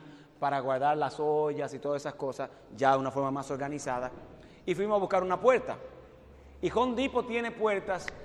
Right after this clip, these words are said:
desde novecientos, mil cien dólares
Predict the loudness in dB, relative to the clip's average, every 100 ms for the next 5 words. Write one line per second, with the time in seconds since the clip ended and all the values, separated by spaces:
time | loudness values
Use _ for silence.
0 | -18 -12 2 2 2 2 4 4 4 4
1 | 2 2 -2 0 0 0 0 0 -2 -2
2 | -4 -2 -2 2 4 4 0 -4 -14